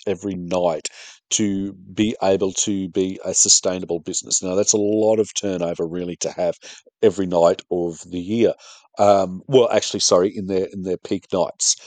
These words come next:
Uh, so you have to look at how that balance, the balance there would be, okay, well, this place needs to be a more wholesale. However, they couldn't have wholesaled because they couldn't have warehoused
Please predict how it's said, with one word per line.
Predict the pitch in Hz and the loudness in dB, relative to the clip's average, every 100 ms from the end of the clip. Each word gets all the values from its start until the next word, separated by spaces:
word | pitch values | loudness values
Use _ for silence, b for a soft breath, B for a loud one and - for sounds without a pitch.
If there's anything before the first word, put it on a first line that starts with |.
| B _ | B _
Uh, | 107 104 101 95 _ _ | 2 4 4 0 _ _
so | - - 110 | 0 4 6
you | 107 117 107 | 4 2 -4
have | - 123 | 0 -2
to | - | 0
look | 101 101 | -2 -2
at | |
how | 85 95 92 | -2 0 0
that | 90 95 - | 0 -2 0
balance, | 92 90 - | 0 0 -2
the | 104 | 2
balance | 107 101 104 | 2 2 2
there | 107 | 2
would | 98 87 | 2 2
be, | 101 | 0
okay, | 104 101 98 | 2 0 0
well, | 90 95 | 0 0
this | 95 - _ _ | 0 -2 _ _
place | - 98 - | -2 0 0
needs | 95 87 | -4 -6
to | - | -6
be | 98 | -4
a | 92 | -4
more | 85 87 80 | -4 -4 2
wholesale. | 101 123 - 85 78 - B B B B B - | 4 4 6 4 2 -2 B B B B B -12
However, | - 110 113 104 | 2 4 6 6
they | 98 101 101 95 95 _ _ _ _ - | 2 2 0 -2 -14 _ _ _ _ -16
couldn't | - 143 156 - | 0 2 2 2
have | - | -4
wholesaled | - 98 98 - 90 85 101 170 | 0 0 2 4 4 4 0 -6
because | - - 104 | -12 -8 -4
they | 101 - | -4 -2
couldn't | - 120 104 | -4 -4 -4
have | 98 | -6
warehoused | 92 87 95 101 95 87 85 - - | -6 0 2 2 2 2 2 0 -2